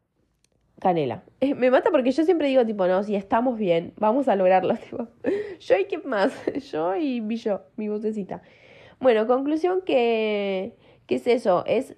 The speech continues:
eh, tener equilibrios en tu rutina en cuanto a hacer las cosas, pero hacer cosas para vos también. Eh,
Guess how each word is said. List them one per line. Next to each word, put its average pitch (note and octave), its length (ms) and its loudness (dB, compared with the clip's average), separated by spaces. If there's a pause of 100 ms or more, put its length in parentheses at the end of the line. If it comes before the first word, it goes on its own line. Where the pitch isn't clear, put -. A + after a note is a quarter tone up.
eh, A3 420 -6
tener A3 280 -2
equilibrios B3 960 -6 (220)
en G#3 140 -6
tu G#3 120 -4
rutina A#3+ 560 -4 (680)
en A3 180 -4
cuanto G#3+ 340 4
a D#3+ 340 0 (480)
hacer A#3+ 340 0
las C#4+ 160 0
cosas, D#4+ 340 -2
pero G#3+ 120 0
hacer A3+ 180 -4
cosas A#3+ 240 -6
para G3 220 -2
vos G3+ 140 0
también. G3 380 -4 (500)
Eh, F3 680 -2